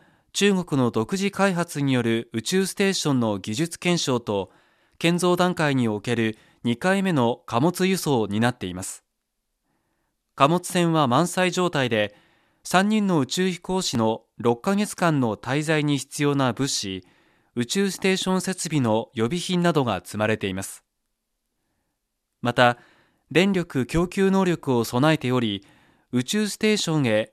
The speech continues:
電力を供給することができるということです。シーエムジーチャイナメディアグループは、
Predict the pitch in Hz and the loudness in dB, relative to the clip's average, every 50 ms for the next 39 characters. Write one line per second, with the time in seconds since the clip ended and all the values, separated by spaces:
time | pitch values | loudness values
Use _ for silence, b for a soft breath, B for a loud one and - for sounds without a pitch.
0 | _ - 135 151 175 180 165 156 147 - - 131 117 107 98 - - 147 175 175 | _ -2 2 2 2 2 2 0 -2 -2 -2 0 0 0 0 -2 -2 0 0 -2
1 | - - 185 185 170 - - 180 180 175 175 185 170 175 165 147 131 113 107 - | -2 -4 -4 -4 -4 -4 -4 -2 -2 -2 -2 -4 -4 -2 -2 -2 0 0 -2 -2
2 | - - 107 104 - 139 127 123 - 117 104 101 104 107 - 120 110 104 95 90 | -4 -6 -8 -4 -2 0 0 0 0 -2 -2 -2 -4 -4 -4 -4 -4 -4 -6 -8
3 | - - - - _ _ _ _ _ _ _ _ _ _ _ _ _ _ _ _ | -8 -12 -14 -16 _ _ _ _ _ _ _ _ _ _ _ _ _ _ _ _
4 | _ _ _ _ _ _ _ _ _ _ _ _ _ _ _ _ _ _ _ _ | _ _ _ _ _ _ _ _ _ _ _ _ _ _ _ _ _ _ _ _
5 | _ _ _ _ _ _ _ _ _ _ _ _ _ _ - - - 175 190 208 | _ _ _ _ _ _ _ _ _ _ _ _ _ _ -6 -4 -2 0 2 2
6 | 208 202 202 202 196 - 208 196 165 127 - 139 156 180 190 185 180 185 175 185 | 2 2 0 -2 -2 -2 -2 -4 -4 -4 -2 -2 0 0 2 2 2 2 2 2
7 | 180 180 175 175 180 185 180 175 - 120 107 104 101 98 | 2 2 2 2 2 0 0 0 0 0 2 2 0 -2